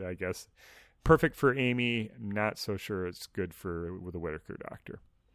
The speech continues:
As for the resolution of the story, yeah, okay, the Sontarans, I thought this gave them, uh, underscored the,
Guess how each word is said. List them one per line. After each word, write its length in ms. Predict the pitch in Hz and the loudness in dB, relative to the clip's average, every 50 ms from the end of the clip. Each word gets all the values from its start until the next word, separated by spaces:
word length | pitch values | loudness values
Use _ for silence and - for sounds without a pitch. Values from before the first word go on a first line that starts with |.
| _ _ - | _ _ 2
As 260 | 113 110 113 - - | 2 4 2 2 0
for 200 | - - 120 113 | -2 -2 0 0
the 120 | 101 104 | 0 0
resolution 800 | 92 98 107 117 113 - 117 101 95 110 113 117 - - 123 120 | 2 4 4 4 4 2 0 0 0 -2 -2 -2 -4 -6 -8 -8
of 100 | 120 117 | -6 -6
the 80 | 110 107 | -6 -6
story, 540 | - - - 120 120 135 147 147 139 131 123 | -4 -2 0 2 4 4 4 4 2 0 0
yeah, 300 | 127 147 151 139 127 123 | 2 4 6 8 8 8
okay, 440 | 120 123 131 - - - 107 104 107 | 6 4 2 2 4 4 6 6 6
the 100 | 110 120 | 2 0
Sontarans, 840 | - - - 131 117 117 117 - - 120 117 117 107 101 101 - | -2 2 2 4 4 2 0 0 2 2 4 4 2 0 2 2
I 80 | 113 107 | 2 2
thought 300 | - - 113 107 - - | 4 4 4 4 4 2
this 200 | 117 107 - - | 0 0 0 -2
gave 400 | - - 107 104 107 98 92 101 | 2 4 6 6 6 4 2 2
them, 420 | 104 101 101 95 95 95 92 90 - - - - - - - - _ | 2 4 4 4 2 0 -2 -4 -8 -12 -20 -20 -20 -20 -20 -8 _
uh, 160 | 110 104 98 - - - | 0 0 0 0 0 2
underscored 720 | 170 196 202 190 175 - - - - 160 156 147 135 120 - - | 4 4 6 6 4 4 2 4 6 8 8 8 6 4 0 -4
the, 320 | 123 117 113 107 101 95 | -2 0 0 0 0 -2